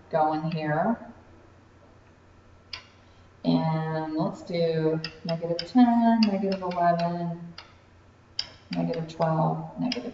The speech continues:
thirteen. Remember, this has to overlap. It's an and. It's gotta overlap. All right, so let's do, um, x is less than or equal to negative thirteen. X is greater than or equal to negative eleven.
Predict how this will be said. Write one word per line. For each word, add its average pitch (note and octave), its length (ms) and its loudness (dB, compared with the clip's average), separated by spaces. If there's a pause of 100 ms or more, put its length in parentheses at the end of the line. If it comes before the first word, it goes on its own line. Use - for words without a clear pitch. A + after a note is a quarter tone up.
thirteen. - 720 -6
Remember, A3 300 8
this G#3 200 4
has B3 220 10
to F3+ 140 2
overlap. F#3+ 500 6
It's - 140 -8
an F#3 100 2
and. A#3 640 4 (120)
It's - 120 -18
gotta G3 260 8
overlap. F#3 800 2 (460)
All F#3 120 8
right, - 160 2
so G#3 80 2
let's G3+ 160 0
do, E3+ 520 4
um, D#3+ 340 2
x F#3+ 220 4 (120)
is E3+ 180 -4
less F3+ 340 4
than G3+ 160 4
or F#3+ 120 0
equal F3 300 -2
to E3 220 -10 (100)
negative E3+ 640 0
thirteen. D#3+ 880 -4 (1900)
X E3+ 280 0
is E3 180 -2
greater F3 420 2
than E3+ 300 2
or E3 100 -4
equal E3 360 -4
to E3 160 -6
negative D#3+ 360 0
eleven. E3 500 6